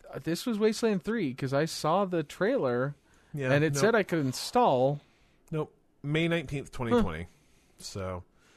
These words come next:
Speaker 1: That's weird.
Speaker 2: Yeah.
Speaker 1: I wonder what it was.
Speaker 2: I, you know, the,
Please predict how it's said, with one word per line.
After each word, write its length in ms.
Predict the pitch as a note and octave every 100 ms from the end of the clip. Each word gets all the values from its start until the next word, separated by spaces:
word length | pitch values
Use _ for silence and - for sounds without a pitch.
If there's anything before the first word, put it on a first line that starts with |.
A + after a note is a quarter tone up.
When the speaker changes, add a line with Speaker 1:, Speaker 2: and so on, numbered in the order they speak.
| _
Speaker 1:
That's 220 | - -
weird. 360 | D3+ E3+ C3 A2
Speaker 2:
Yeah. 300 | - G#3 F3+
Speaker 1:
I 40 | D3
wonder 100 | C#3
what 100 | C3
it 80 | C3
was. 360 | C#3 C#3+ G#2 - _ _ A2+ G#2+ _ _ A2 A2 G#2
Speaker 2:
I, 120 | F3+
you 160 | A3 G#3+
know, 120 | A3
the, 140 | G3